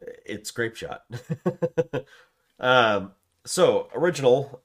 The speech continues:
Make It Rain. Active, after a half second delay, Miss Fortune rains down hundreds of bullets onto the target area for two seconds, slowing and dealing magic damage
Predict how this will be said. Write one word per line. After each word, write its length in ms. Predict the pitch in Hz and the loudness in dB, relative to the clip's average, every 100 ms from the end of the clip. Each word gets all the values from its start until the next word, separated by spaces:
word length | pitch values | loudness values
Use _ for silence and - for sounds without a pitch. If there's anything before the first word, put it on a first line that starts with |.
| - | -10
Make 200 | 107 110 | -8 -6
It 80 | 101 | -6
Rain. 240 | 98 87 - | -6 -4 4
Active, 420 | 156 - 117 135 | 4 4 -4 -4
after 220 | 135 117 | -4 -6
a 80 | 95 | -4
half 200 | 147 156 | -4 -4
second 300 | - 147 143 | -8 -8 -6
delay, 440 | 120 98 113 139 _ _ _ | -2 -2 -4 -6 _ _ _
Miss 160 | - 139 | -8 -2
Fortune 320 | 160 156 131 | 0 0 -2
rains 480 | 107 107 135 143 127 | -4 -4 -4 -6 -8
down 640 | 120 110 104 104 101 98 - - | -6 -4 -2 -4 -8 -12 -18 -20
hundreds 520 | - 131 143 165 147 | -10 -8 -4 -6 -6
of 260 | 135 123 - | -8 -8 -2
bullets 400 | 120 90 - - | -2 -2 -6 -10
onto 240 | - 113 | -12 -10
the 100 | 123 | -12
target 380 | - 113 123 135 | -10 -8 -8 -8
area 280 | 120 101 92 | -6 -6 -8
for 120 | - 90 | -10 -14
two 180 | 131 | -12
seconds, 540 | 135 107 95 90 87 - _ _ _ _ | -8 -8 -8 -12 -14 -20 _ _ _ _
slowing 460 | - - 113 127 135 | -16 -8 -2 -2 -2
and 80 | 104 | -6
dealing 220 | 110 110 | -8 -6
magic 300 | 107 104 104 | -6 -6 -6
damage 320 | 98 98 98 | -6 -4 -6